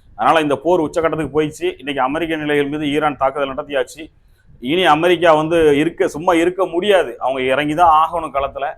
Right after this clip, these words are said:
இந்த போரை அவங்க நடத்தி தான் ஆகணும், பெரிய அளவுல நடத்தி தான் ஆகணும்.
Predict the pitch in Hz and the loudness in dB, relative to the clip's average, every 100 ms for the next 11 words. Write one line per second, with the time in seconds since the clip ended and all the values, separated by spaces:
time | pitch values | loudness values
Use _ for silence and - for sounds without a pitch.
0 | _ 123 120 135 147 135 123 117 123 131 | _ -10 -6 -2 0 0 -4 -8 -6 0
1 | 139 127 135 123 151 - - _ - - | 2 2 0 -4 -10 -16 -20 _ -16 -4
2 | 131 165 156 147 151 131 131 143 131 123 | 0 2 2 2 2 0 -2 0 2 2
3 | 117 143 | 0 -6